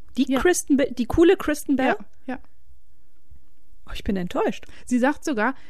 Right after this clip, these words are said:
Speaker 2: das haut sie schnell um und es geht ihnen super. Aber bevor die HörerInnen jetzt losrennen, das ist eine schlechte Idee.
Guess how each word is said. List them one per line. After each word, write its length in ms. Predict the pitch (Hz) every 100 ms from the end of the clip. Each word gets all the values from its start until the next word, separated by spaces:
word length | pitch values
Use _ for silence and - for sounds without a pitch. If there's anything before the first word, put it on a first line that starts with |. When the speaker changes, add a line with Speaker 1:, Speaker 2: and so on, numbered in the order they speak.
| -
Speaker 2:
das 240 | - -
haut 200 | 214 202
sie 120 | 196
schnell 380 | 175 - 269 285 -
um 240 | 233 240 247 - - -
und 120 | 214
es 140 | 196
geht 200 | - 208
ihnen 160 | - 214
super. 340 | 196 - 151 - - - - - - - -
Aber 180 | - 247
bevor 320 | 240 262 269 285
die 180 | 254
HörerInnen 440 | 262 269 262 269 240
jetzt 260 | 220 -
losrennen, 520 | 226 247 302 - 208 254
das 140 | 254
ist 160 | 262 -
eine 80 | 262
schlechte 500 | - 285 285 - 226
Idee. 360 | 196 190 185